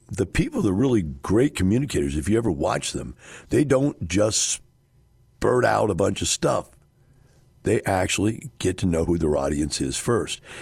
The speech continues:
And on a one-on-one basis, that is seek to understand. And so, for instance, just like this email here, uh,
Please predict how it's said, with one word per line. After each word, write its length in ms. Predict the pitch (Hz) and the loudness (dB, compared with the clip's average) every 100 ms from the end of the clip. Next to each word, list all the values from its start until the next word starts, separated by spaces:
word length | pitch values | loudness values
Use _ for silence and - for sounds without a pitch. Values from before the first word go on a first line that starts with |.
| - - | -18 -6
And 300 | 95 90 87 | 0 2 2
on 140 | 80 78 | 2 2
a 40 | |
one-on-one 460 | 82 85 78 76 71 | 2 0 0 -2 0
basis, 460 | 104 123 98 87 | 0 0 -2 -4
that 200 | - 80 | -2 -2
is 140 | 80 82 | -2 -2
seek 480 | - - 85 - - - | -2 0 -2 -4 -10 -4
to 200 | 101 78 | -2 0
understand. 640 | 78 76 - 127 113 - - _ - - - - - | -2 -2 -2 -2 -2 -8 -16 _ -20 -20 -20 -12 -2
And 180 | 98 | 0
so, 380 | 90 110 104 95 - _ _ _ - - | 2 2 4 2 -4 _ _ _ -20 -2
for 140 | 120 | 0
instance, 220 | 117 90 | 2 0
just 180 | 87 98 | 0 0
like 160 | 98 92 | 0 0
this 180 | 90 120 | -2 0
email 300 | 165 80 64 | 0 0 -2
here, 200 | - - - - - - - - | -6 -8 -18 -20 -20 -20 -20 -4
uh, 300 | 95 92 80 | 0 2 2